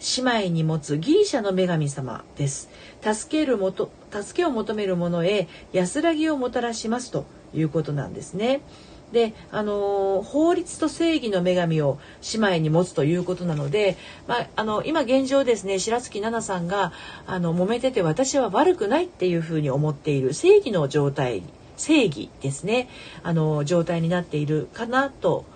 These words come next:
いうふうに思うんですけれど、いかがですか？でですね、恋愛で揉めているということは相手の方、男性になるかと思うんですけれど、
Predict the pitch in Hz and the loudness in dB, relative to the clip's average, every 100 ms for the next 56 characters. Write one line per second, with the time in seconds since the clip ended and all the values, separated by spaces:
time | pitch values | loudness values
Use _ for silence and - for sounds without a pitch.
0 | - 170 170 165 156 139 156 156 147 147 | -10 0 0 0 0 0 2 2 0 -4
1 | - 147 123 120 - - - 156 147 165 | -6 -8 -6 -6 -8 -12 -14 -10 -4 -2
2 | 131 127 - 254 349 - - - - - | -4 -6 -2 2 2 0 -20 -20 -20 -20
3 | - - 285 254 - 165 170 139 - - | -12 -2 0 2 0 0 2 0 -6 -20
4 | - - 233 359 415 415 392 349 339 349 | -20 2 4 4 2 4 4 4 0 0
5 | 349 349 359 254 196 190 190 165 147 180 | 2 4 2 2 2 2 2 0 2 2
6 | 254 277 277 269 262 214 165 196 226 - | 0 0 2 2 0 -2 0 -2 -4 -2
7 | 240 233 226 226 226 196 156 143 143 156 | 2 2 2 -2 -2 -2 -4 -4 -2 0
8 | 156 139 139 - 127 120 139 165 | 0 -2 -4 -6 -6 -2 2 4